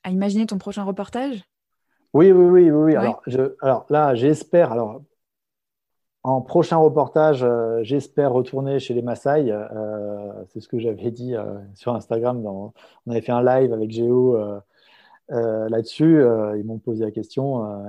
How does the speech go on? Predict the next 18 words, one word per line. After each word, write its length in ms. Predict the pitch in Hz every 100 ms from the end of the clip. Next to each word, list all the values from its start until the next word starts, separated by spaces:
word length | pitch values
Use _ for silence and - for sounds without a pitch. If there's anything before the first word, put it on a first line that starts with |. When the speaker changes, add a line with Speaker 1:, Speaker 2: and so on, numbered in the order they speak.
| 120
Speaker 2:
et 240 | 113 107 107 -
en 80 | 104
fait, 300 | 147 147 123
euh, 340 | 117 113 110
ouais, 320 | 117 139 135
le, 380 | 113 101 101 110
j'aimerais 300 | 117 123 143
retrouver, 680 | 139 131 131 - 127 127 139
enfin, 140 | 120 107
j'ai, 160 | 117 139
j'ai 140 | 127
retrouvé, 420 | 151 120 - 127
bah, 160 | 139 120
grâce 240 | 139 160
à 60 | 127
ça. 240 | - 131 - _ _ -
Speaker 1:
Mhm. 180 | 175 190 _
Speaker 2:
Euh, 280 | 117 110